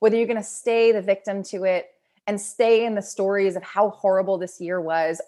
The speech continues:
or are you going to make your mess your message? Are you going to start using your voice to support the women in your community, whether that's your sisters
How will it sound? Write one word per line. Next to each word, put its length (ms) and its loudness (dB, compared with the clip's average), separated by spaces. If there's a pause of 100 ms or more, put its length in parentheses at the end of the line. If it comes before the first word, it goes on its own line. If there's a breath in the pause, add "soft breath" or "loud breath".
or 520 4 (420 loud breath)
are 140 6
you 100 0
going 200 2
to 60 0
make 300 0
your 120 -2
mess 680 -4
your 200 4
message? 540 -4 (120)
Are 100 4
you 120 0
going 200 0
to 60 -4
start 280 -6
using 320 -4
your 180 -2
voice 400 2 (240 soft breath)
to 80 -4
support 420 0
the 60 -2
women 300 -2
in 100 -2
your 120 -2
community, 520 -8
whether 220 2
that's 260 0
your 80 -4
sisters 580 -6